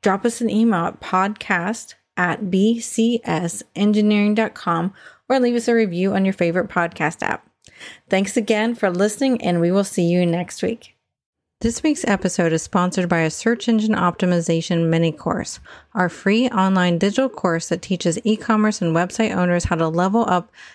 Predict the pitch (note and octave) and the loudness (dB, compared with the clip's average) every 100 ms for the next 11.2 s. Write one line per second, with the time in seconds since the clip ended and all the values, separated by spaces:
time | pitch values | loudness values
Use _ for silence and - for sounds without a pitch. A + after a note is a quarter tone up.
0 | _ F#3 E3 - G#3+ A#3 C4 B3+ B3 F#3+ | _ -2 -2 0 -2 0 0 2 2 2
1 | F3 F3 F3 - D#3 - D#3+ - A3+ A#3 | 0 -2 -2 -2 -2 -2 -2 0 0 2
2 | B3+ A#3+ _ - F#3+ F#3+ G3 G3 - E3 | 0 0 _ 0 2 2 2 -2 -2 -4
3 | - - - _ _ _ _ _ _ - | -4 -10 -20 _ _ _ _ _ _ 0
4 | G#3+ B3 F3+ F3 - - F#3 E3+ - - | 2 2 0 -2 -4 -2 -2 -4 -8 -20
5 | - _ - G3+ F3+ A3+ A#3 G#3+ A#3 A#3+ | -20 _ -4 -2 2 2 2 0 2 0
6 | G3 F3 E3+ E3+ F3 - F3 E3 - G#3 | 0 0 0 0 -4 -4 -2 -2 -2 -2
7 | G3 - G#3 G3+ A3 A3+ G3 F#3 F#3+ F#3 | -2 0 0 2 2 0 0 0 2 0
8 | F3+ F#3 F3+ - F3 E3+ F3 F3+ E3+ - | 2 2 0 -2 -4 -4 -4 -4 -4 -4
9 | - F3+ B3 - G3 E3+ E3 F3+ - - | -4 -2 -2 -4 -2 0 0 -4 -8 -20
10 | _ _ - B3+ C4+ A#3+ - G3+ F#3+ F#3+ | _ _ 0 0 0 -2 -2 0 0 -2
11 | - | -8